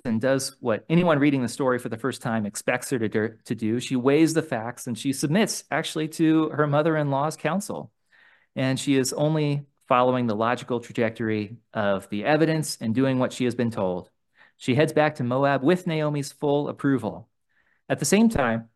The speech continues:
her actions create this big divide, this striking contrast between the sensible good and a truly radical choice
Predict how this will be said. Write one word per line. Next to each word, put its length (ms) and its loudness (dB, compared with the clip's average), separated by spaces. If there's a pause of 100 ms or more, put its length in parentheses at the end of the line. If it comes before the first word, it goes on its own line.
(260)
her 120 4
actions 380 0
create 380 -2
this 320 -2
big 400 -2
divide, 440 2
this 120 -4
striking 460 2
contrast 680 -4
between 420 -4
the 80 -2
sensible 540 0
good 420 -4 (540)
and 180 2
a 60 2
truly 580 4 (220)
radical 580 2
choice 540 -6